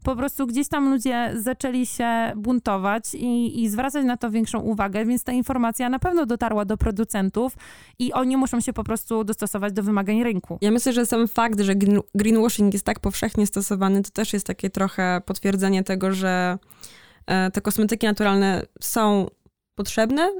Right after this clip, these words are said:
Speaker 2: są jakby, mm, po, po prostu konsumenci chcą je mieć też stacjonarnie, na przykład w drogeriach, czy też chcą widzieć serię nawet kosmetyków naturalnych,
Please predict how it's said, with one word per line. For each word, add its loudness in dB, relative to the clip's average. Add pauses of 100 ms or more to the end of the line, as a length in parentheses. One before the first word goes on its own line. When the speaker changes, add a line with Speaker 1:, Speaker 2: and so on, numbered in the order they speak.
(100)
Speaker 2:
są 2
jakby, 2
mm, 0 (640)
po, -8
po -16
prostu -2 (180)
konsumenci 2
chcą 0
je 2
mieć -2 (280)
też 0
stacjonarnie, 0
na -2
przykład -4
w -4
drogeriach, 0
czy -10
też -4
chcą 0
widzieć -2
serię 0
nawet 0
kosmetyków -2
naturalnych, 0